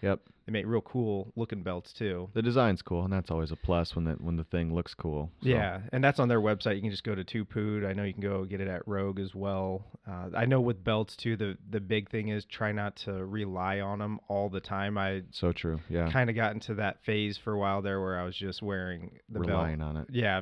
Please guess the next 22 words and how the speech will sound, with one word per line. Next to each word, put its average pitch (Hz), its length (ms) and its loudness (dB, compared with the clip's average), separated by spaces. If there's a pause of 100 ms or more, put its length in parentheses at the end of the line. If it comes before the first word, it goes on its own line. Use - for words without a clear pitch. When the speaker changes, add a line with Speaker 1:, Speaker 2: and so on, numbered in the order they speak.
(120)
Speaker 2:
sixty 113 420 -4
percent, 104 500 -4
you 101 140 -4
know, 95 180 -4
seventy 98 360 -4
percent, 95 480 -6
and 92 180 -6
I 90 80 -4
finally 95 320 -4
stopped 92 540 0
for 98 120 -4
a 92 60 -2
while, 90 340 -2
and 85 160 -12 (480)
now 104 160 2
I 98 40 2
wear 98 240 0
it 95 40 -2
at 92 160 -4
eighty-five, 92 640 -4
ninety 92 280 -4
percent, 90 580 -6